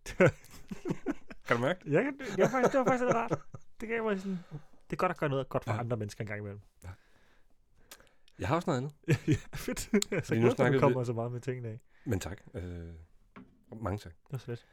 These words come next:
Speaker 2: Øh, i forhold til episode halvtreds,
Speaker 1: Mhm.
Speaker 2: så tænkte jeg selvfølgelig, jeg vil selvfølgelig altid pitche nye idéer, imens vi optager, så du ikke har nogen mulighed for at klippe det ud.
Speaker 1: Og jeg
Speaker 2: Eller,
Speaker 1: kan
Speaker 2: du har
Speaker 1: altid, jeg kan
Speaker 2: selvfølgelig
Speaker 1: altid
Speaker 2: mulighed for
Speaker 1: klippe det
Speaker 2: at
Speaker 1: ud, men det bliver bare så besværligt,
Speaker 2: Så
Speaker 1: hvis
Speaker 2: vil
Speaker 1: vi skal
Speaker 2: folk
Speaker 1: sammen igen.
Speaker 2: opdage det.
Speaker 1: Ja.
Speaker 2: Ja.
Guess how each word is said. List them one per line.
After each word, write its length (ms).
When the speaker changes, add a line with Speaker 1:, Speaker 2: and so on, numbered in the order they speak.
Speaker 2:
Øh, 480
i 60
forhold 300
til 120
episode 240
halvtreds, 440
Speaker 1:
Mhm. 360
Speaker 2:
så 100
tænkte 220
jeg 60
selvfølgelig, 300
jeg 80
vil 80
selvfølgelig 280
altid 200
pitche 360
nye 220
idéer, 200
imens 300
vi 60
optager, 380
så 120
du 100
ikke 140
har 40
nogen 160
mulighed 220
for 100
at 60
klippe 240
det 60
ud. 40
Speaker 1:
Og 100
jeg 60
Speaker 2:
Eller, 20
Speaker 1:
kan 40
Speaker 2:
du 60
har 60
Speaker 1:
altid, 100
jeg 80
kan 100
Speaker 2:
selvfølgelig 220
Speaker 1:
altid 160
Speaker 2:
mulighed 160
for 60
Speaker 1:
klippe 140
det 60
Speaker 2:
at 60
Speaker 1:
ud, 60
men 100
det 100
bliver 120
bare 140
så 100
besværligt, 380
Speaker 2:
Så 40
Speaker 1:
hvis 40
Speaker 2:
vil 40
Speaker 1:
vi 40
skal 80
Speaker 2:
folk 100
Speaker 1:
sammen 280
igen. 120
Speaker 2:
opdage 40
det. 120
Speaker 1:
Ja. 80
Speaker 2:
Ja. 40